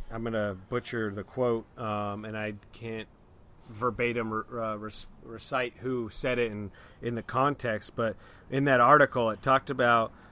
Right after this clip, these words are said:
this lady who's pretty, pretty successful in what she does, and she said that, you know, there is enough time in our days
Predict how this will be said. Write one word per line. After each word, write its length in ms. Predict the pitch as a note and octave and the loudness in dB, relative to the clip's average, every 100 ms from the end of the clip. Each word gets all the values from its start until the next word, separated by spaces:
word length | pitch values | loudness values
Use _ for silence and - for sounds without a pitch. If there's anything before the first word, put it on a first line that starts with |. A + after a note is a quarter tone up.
| - | -12
this 180 | A#2+ A2 | -8 -2
lady 480 | B2+ B2+ B2+ B2 A2+ | 2 4 4 4 2
who's 240 | A2 G#2+ | -2 -6
pretty, 400 | G2 A#2+ A2+ G#2+ - - | -8 -6 -4 -6 -8 -16
pretty 200 | - B2 | -10 -10
successful 720 | G#2+ G#2 - A#2+ G#2+ - G#2+ G2 - - - - | -8 -12 -8 -6 -6 -8 -8 -10 -18 -20 -20 -12
in 120 | A2 | -6
what 160 | A2 G#2+ | -4 -4
she 120 | A2+ | -6
does, 420 | G2+ A2+ A2+ G#2+ | -2 0 0 -2
and 120 | A2 | -8
she 160 | G2 A#2 | -10 -10
said 300 | - B2+ A2 | -6 -4 -2
that, 240 | A2+ G#2+ - - - - | -2 -4 -6 -16 -20 -12
you 80 | A2 | -4
know, 300 | G#2+ G#2 - - | -2 -2 -6 -14
there 200 | A#2 B2 | -2 2
is 140 | C3 B2 | 2 0
enough 380 | B2 D3 E3+ | 2 4 2
time 420 | - D3+ D#3+ D#3+ D3+ - - - | 4 6 6 4 -4 -16 -12 -2
in 120 | B2+ | 4
our 140 | C#3 | 6
days 640 | B2 C3 B2 A#2+ A2+ - | 6 4 4 4 0 -8